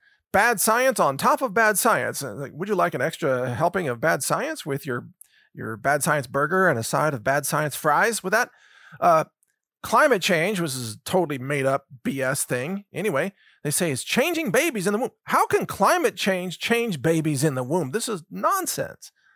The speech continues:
And then saying that they're more susceptible to heart disease. No, it's vaccines that are damaging babies in the womb because they're giving vaccines to pregnant women,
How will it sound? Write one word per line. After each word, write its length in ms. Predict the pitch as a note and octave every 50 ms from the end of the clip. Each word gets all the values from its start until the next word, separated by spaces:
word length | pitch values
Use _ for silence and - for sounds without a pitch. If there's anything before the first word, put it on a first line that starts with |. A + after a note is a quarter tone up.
| _ _ _ _ _ _ _ _ _ _ -
And 180 | E3 F3 F3+
then 220 | A3 B3 A3 F#3+ - - _ _
saying 280 | - - G#3+ G3+ F#3 E3
that 120 | D#3 B2+
they're 80 | E3 D#3
more 240 | C#3+ D3+ E3+ E3 D3
susceptible 500 | - D#3+ - - E3+ C#3+ - C3+ C3 B2
to 80 | B2 A#2
heart 200 | D#3 C#3+ B2 A2+
disease. 380 | B2 A2+ A#2+ G2+ - - - - -
No, 240 | C4 D4+ G3+ C3 - _ _ _ _ _ _ _ _ _ _ _ _ _ _ _ _ _ _ _ _ _ _ _ -
it's 240 | A3 - - -
vaccines 800 | - D#3 E3+ A#3 A#3+ A#3+ F#3+ - - C4 D#4 E4+ D4+ A#3+ E3 C3
that 100 | C3+ D#3+
are 60 | E3+ D#3
damaging 580 | C#3 C#3 F#3 A#3+ C#4 D#4 D4+ G#3 F3+ E3+ C#3
babies 380 | A#2+ C3 C3+ C3 C3+ C#3 B2 C#3+
in 80 | C3
the 40 | C3
womb 220 | B2+ B2 C#3 G3 G#3+
because 280 | F#3 E3 - F3 D#3+
they're 80 | E3 D3+
giving 220 | D#3 E3+ E3+ E3
vaccines 720 | D3+ D#3+ D3+ D#3 - - - A3 A#3 G3 D3+ E3 F3+ - - _ _ _ _ _ _
to 160 | - F3 F#3 F3+
pregnant 540 | - - - C3 D3+ D#3+ F3+ F#3+ F#3 -
women, 440 | C#3 E3+ B3 C#4+ G#3 B2+ G2 - -